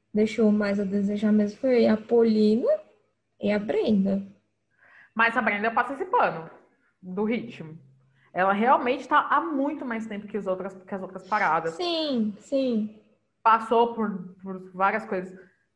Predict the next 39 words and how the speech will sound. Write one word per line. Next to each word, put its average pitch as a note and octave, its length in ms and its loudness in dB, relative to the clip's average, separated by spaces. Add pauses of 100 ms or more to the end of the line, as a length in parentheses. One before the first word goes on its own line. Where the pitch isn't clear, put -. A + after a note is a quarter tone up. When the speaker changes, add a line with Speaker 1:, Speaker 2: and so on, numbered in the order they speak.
(140)
Speaker 2:
Ela, F#3 440 0
eu A#3 200 0
passo G#3+ 240 -4
esse C#4+ 160 -10
pano. F3+ 360 -2
A G3 120 0
Polina, A#3+ 800 -2 (580)
segue. D#3+ 340 -2 (420)
Fala E3 180 -8
da D3 100 -12
Sueli, C#3+ 320 -12
você C3+ 60 -20
tá D#3+ 100 -8
falando D3+ 200 -18
da D3 40 -18
Sueli. - 300 -18 (240)
Speaker 1:
Então, A#3 240 -4
a A3+ 80 0
Sueli B3+ 520 0
também B3 320 -4
foi A#3+ 200 -6
muito A#3+ 340 -4
bem. G#3 540 0 (1120)
Sofreu B3+ 600 2
um B3 80 0
pouco A#3 320 0
ali A3+ 160 2
no A3+ 120 2
passe, G#3 440 -2
mas A#3 200 -4
também A3 160 -4
foi A3 180 -12
caçada G#3 500 -6
o G#3 80 -8
jogo G3+ 220 -8
inteiro. G#3 580 -4 (840)
Speaker 2:
Sim. E3 440 -10 (360)
Speaker 1:
E C#4 300 0
foi C#4+ 220 4